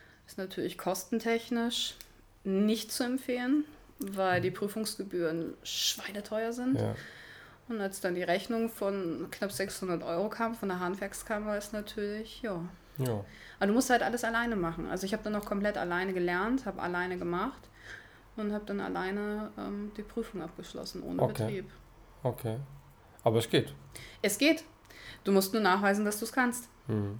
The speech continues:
Speaker 1: Und das ist der schwierige Teil.
Speaker 2: Und hast du in der ganzen Zeit, ähm, schon mal jemand, ähm, gehabt, der gesagt hat, dass du talentiert bist?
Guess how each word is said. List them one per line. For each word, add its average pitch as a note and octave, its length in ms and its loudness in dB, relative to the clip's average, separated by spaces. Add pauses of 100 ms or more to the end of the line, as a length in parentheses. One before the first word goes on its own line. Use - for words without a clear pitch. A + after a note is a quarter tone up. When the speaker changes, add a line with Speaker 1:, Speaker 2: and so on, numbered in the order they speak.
(100)
Speaker 1:
Und F#3 120 0
das E3+ 160 6
ist F#3+ 120 -2
der G#3 60 -2
schwierige G3+ 400 0
Teil. F3 300 -2
Speaker 2:
Und C3 180 8
hast C3 220 4
du E3+ 40 8
in C#3+ 120 8
der C3 100 6
ganzen C#3 340 4
Zeit, C#3+ 600 2
ähm, C3+ 640 4
schon C3+ 260 2
mal B2+ 220 4
jemand, B2 640 0
ähm, A#2+ 600 2 (600)
gehabt, A2+ 520 -2
der A#2 400 0
gesagt A2+ 480 -2
hat, B2+ 100 0 (880)
dass A#2+ 220 0
du A#2+ 120 0
talentiert G#2+ 680 -2
bist? - 380 -4